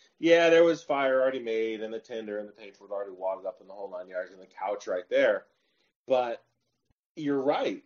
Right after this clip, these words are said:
The, the, the, the action rooms, you know, they were all like,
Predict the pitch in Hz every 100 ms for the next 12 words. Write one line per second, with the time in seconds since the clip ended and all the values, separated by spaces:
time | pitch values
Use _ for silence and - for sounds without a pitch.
0 | 117 135 131 131 139 135 131 123 - 131
1 | 131 151 175 - - 170 143 135 120 110
2 | 113 113 - 127 113 117 123 147 151 139
3 | 151 160 147 123 117